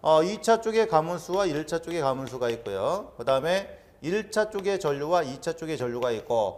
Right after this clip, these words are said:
이 차 측의 전압과 일 차 측의 전압이 있고, 이런 식으로 쭉 나가잖아요. 이제 건수비 나타나는 거에 있어서. 그럼 여기에서는 딱 요 관계만 나타나면 되는 거죠. 자, 따라서 이 차 전류 N two 에 대해서 어떻게 정의할 수 있느냐 이거잖아요. 그죠?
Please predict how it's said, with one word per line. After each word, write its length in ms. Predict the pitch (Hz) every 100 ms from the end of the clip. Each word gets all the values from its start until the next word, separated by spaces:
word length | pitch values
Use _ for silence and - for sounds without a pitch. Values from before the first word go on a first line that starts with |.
| - - -
이 280 | 156 214 -
차 220 | 220 220
측의 280 | 220 202 208
전압과 480 | 156 147 151 - 190
일 220 | 143 151
차 140 | 156 160
측의 260 | 160 147
전압이 320 | 127 123 117 110
있고, 380 | - 104 101 170
이런 220 | 214 220
식으로 240 | 202 196
쭉 160 | 214 196
나가잖아요. 580 | 117 120 139 120 98 95
이제 120 | 104
건수비 320 | 135 131 143
나타나는 320 | 110 113 117
거에 120 | 110 104
있어서. 540 | 101 90 104 190 - - - - - -
그럼 220 | 214 226
여기에서는 920 | 156 185 214 202 196 202 202 190 165
딱 260 | 180 180 -
요 120 | 143
관계만 480 | 180 185 185 180 170
나타나면 460 | 135 135 147 151 131
되는 220 | 123 131
거죠. 380 | 143 185 120 - -
자, 180 | - 110
따라서 560 | 143 151 160 220 220 - - -
이 240 | 147 190
차 240 | - 196 190
전류 320 | 190 190 175
N 200 | 131 143
two 120 | 156
에 60 | 151
대해서 260 | 147 160
어떻게 260 | 123 - 143
정의할 320 | 127 113 117
수 100 | 127
있느냐 340 | 139 151 110 104
이거잖아요. 520 | 110 113 110 95 90
그죠? 200 | 110